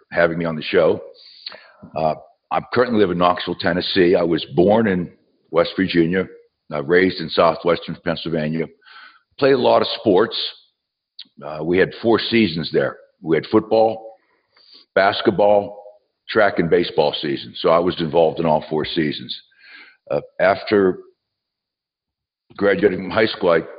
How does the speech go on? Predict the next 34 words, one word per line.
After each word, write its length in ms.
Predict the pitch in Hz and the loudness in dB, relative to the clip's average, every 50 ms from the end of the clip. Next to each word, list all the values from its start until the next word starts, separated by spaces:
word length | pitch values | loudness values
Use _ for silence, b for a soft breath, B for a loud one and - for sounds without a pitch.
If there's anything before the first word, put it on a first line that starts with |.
| - - _ _ _ _ _ _ _ _ _ - | -20 -20 _ _ _ _ _ _ _ _ _ -4
attended 280 | - 110 101 98 90 82 | -2 0 2 2 2 2
the 100 | 87 85 | 0 0
Naval 320 | 90 95 107 98 104 101 | 2 0 0 0 0 -2
Academy 520 | 87 - - 92 80 80 80 82 85 90 | -4 -2 0 2 2 2 2 0 -2 -4
and 160 | 82 73 - - _ _ _ - | -6 -8 -10 -16 _ _ _ -4
played 280 | - 95 95 90 82 - | 0 0 2 2 0 0
football 380 | - 104 90 - 92 87 85 80 | 0 -2 0 0 2 2 2 4
there, 140 | 85 85 85 | 4 2 2
led 220 | 85 90 90 87 | 2 2 2 0
it 120 | 85 76 - | -2 -6 -6
three 140 | - 95 90 | -4 -2 0
years 200 | 87 87 82 - | 2 0 0 -2
of 40 | 82 | -6
quarterback. 500 | - - 92 87 85 67 71 73 80 78 - | -4 -2 -2 -2 0 0 0 0 0 0 -2
I 20 | - - - B B B B B B B B B B _ - 78 | -8 -20 -20 B B B B B B B B B B _ -6 -4
was 100 | 80 - - | -4 -4 -2
commissioned, 500 | - 95 92 98 98 - - 98 92 98 | -2 0 2 2 2 0 0 -2 -2 -2
spent 320 | - - - - 90 82 80 - | -4 -6 -2 -2 -2 -2 -2 0
five 240 | - 90 90 90 87 | 0 2 2 2 0
years 180 | 92 90 - - | -2 -2 -4 -4
in 80 | 80 | -6
the 60 | 80 - | -6 -6
service, 500 | - - 123 123 113 92 92 104 - - - - - - _ _ _ _ _ _ - | -4 0 0 2 2 2 0 0 -2 -4 -8 -10 -14 -18 _ _ _ _ _ _ -12
and 160 | 78 85 90 | -8 -4 0
after 280 | 92 95 87 - - 95 | 0 0 0 -2 -4 -2
my 160 | 92 87 82 | 0 0 0
military 460 | 87 98 110 113 110 - 98 85 85 | 2 2 2 0 0 0 0 2 2
obligation, 580 | 80 78 76 78 76 69 82 82 82 - - 85 | 2 2 0 -2 -2 0 0 0 0 0 -2 -2
I 40 | |
went 200 | 82 87 90 87 85 | 0 0 -2 -4 -4
into 100 | - 85 | -8 -12
the 40 | 80 | -12
civilian 420 | - - 90 98 107 107 98 82 | -8 -2 0 0 2 2 0 0
world 320 | 73 73 76 73 78 87 | 0 0 0 0 -2 -4